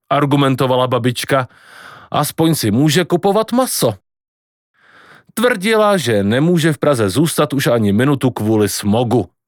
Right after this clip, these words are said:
protože smog je karcinogenní. „No jo, tak jo,“ řekla Kvidova matka rezignovaně. Kvidův otec musel udělat babičce Líbě nahoře v domě malý letní byteček.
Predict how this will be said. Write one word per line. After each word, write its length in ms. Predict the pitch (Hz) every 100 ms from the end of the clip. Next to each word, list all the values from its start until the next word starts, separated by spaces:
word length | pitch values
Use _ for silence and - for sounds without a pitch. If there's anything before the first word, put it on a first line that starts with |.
| _
protože 440 | 107 98 101 98
smog 440 | - 113 143 151 117
je 140 | 113
karcinogenní. 1040 | - 139 160 - 170 135 104 101 101 98 87 _ _ _ _ _ - - - - - _ -
„No 160 | 170
jo, 300 | 208 254 294 294 - 147 - - - - - - - - _ _ _ _ _ -
tak 300 | 196 120 117
jo,“ 260 | 110 107 110 110 - - - -
řekla 360 | 131 120 120 107
Kvidova 380 | 117 113 104
matka 360 | 98 104 - 104
rezignovaně. 760 | 104 98 98 107 104 107 113 - _ _ - - - - -
Kvidův 540 | 196 214 247 147 131
otec 440 | - 190 - 180 -
musel 360 | 175 156 127 -
udělat 400 | 139 165 156 104
babičce 640 | 101 143 170 - - 123
Líbě 480 | 110 131 160 160 139
nahoře 420 | 139 143 160 117
v 80 | 95
domě 340 | 120 131 131
malý 360 | 113 113 107 110
letní 480 | 104 - - 107 98
byteček. 800 | 92 90 110 - 117 101 -